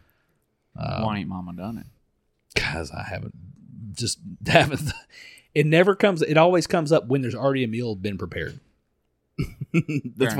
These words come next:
Speaker 2: enough.
Speaker 3: he's thinking about
Speaker 1: It's
Speaker 3: it.
Speaker 1: never like, "What do you want for dinner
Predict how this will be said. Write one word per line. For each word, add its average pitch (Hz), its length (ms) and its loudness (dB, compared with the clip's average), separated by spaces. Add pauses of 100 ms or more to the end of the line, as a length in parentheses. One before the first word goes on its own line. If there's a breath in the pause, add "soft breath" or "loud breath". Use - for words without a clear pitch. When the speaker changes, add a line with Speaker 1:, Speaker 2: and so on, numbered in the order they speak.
Speaker 2:
enough. 127 40 6
Speaker 3:
he's 120 140 2
thinking 127 320 4
about 101 120 2
Speaker 1:
It's - 100 4
Speaker 3:
it. - 40 6
Speaker 1:
never 165 200 10
like, 135 180 2
"What 127 160 2
do 151 40 6
you 151 100 4
want 151 100 0
for 160 100 2
dinner 110 400 0